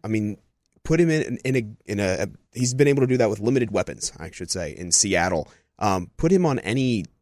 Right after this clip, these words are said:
above average team. If he had the Chiefs' weapons, Kelce,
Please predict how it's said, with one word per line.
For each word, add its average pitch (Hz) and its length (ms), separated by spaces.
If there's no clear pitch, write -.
above 92 340
average 107 380
team. 113 340
If 127 160
he 202 200
had 185 220
the 147 80
Chiefs' 151 340
weapons, 104 520
Kelce, 107 500